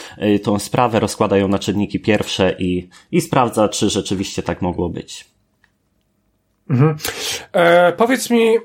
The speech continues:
Speaker 2: e, to właśnie, właśnie, bo pomału już będziemy kończyć, wyobraź sobie, i,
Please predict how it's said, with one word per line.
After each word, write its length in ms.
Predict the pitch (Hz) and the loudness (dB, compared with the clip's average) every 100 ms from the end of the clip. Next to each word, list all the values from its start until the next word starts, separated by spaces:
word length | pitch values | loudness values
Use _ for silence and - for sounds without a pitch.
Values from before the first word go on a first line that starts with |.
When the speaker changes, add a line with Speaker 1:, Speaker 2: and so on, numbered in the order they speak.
| - | -4
Speaker 2:
e, 280 | 190 190 196 | -4 -2 -2
to 120 | 196 | 0
właśnie, 400 | 220 220 240 233 | 0 2 2 2
właśnie, 520 | 175 202 - 226 220 220 - | -2 -4 -2 -2 -2 -2 -6
bo 300 | 180 196 196 127 | -4 -4 -4 -10
pomału 340 | - 196 240 311 | -2 2 2 4
już 200 | 220 185 | 2 2
będziemy 340 | 202 170 180 | 0 0 -2
kończyć, 520 | 180 190 117 107 107 | 0 0 0 -4 -4
wyobraź 360 | 104 113 107 104 | 0 0 0 -6
sobie, 500 | - 98 110 127 156 | -8 -6 -2 -2 -2
i, 420 | 143 131 131 131 | -6 -8 -6 -8